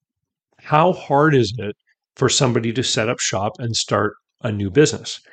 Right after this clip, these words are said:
In the world of lawn maintenance, we could say that anyone with a lawnmower, you know, potentially could get into this industry. And new entrants may have advantages, either real or perceived. On the website, the Harvard Business guys,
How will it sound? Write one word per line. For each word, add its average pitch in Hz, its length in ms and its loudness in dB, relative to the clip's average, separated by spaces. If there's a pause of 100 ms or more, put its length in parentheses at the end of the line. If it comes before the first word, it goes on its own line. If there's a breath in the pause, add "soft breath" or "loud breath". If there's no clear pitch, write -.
(600 soft breath)
In 120 120 2
the 117 80 2
world 143 360 6
of 107 140 0
lawn 104 240 -2
maintenance, 156 440 -2
we 117 100 -2
could 117 100 -8
say 113 280 -2
that 104 260 -2
anyone 123 340 0
with 117 100 -2
a 107 40 -2
lawnmower, 104 500 -2 (400)
you 120 100 -2
know, 101 180 -2
potentially 107 480 -6
could 101 180 -12
get 98 160 -4
into 98 200 -6
this 95 180 -6
industry. 110 380 -4 (600 soft breath)
And 123 320 2
new 151 260 6
entrants 135 540 -2
may 120 160 -2
have 127 140 -2
advantages, 107 840 -2 (540)
either 113 280 2
real 107 320 0
or 107 240 -4
perceived. 120 560 -2 (640 soft breath)
On 147 180 4
the 202 100 6
website, 131 520 2 (160)
the 107 340 0
Harvard 117 360 2
Business 110 320 0
guys, 98 460 -2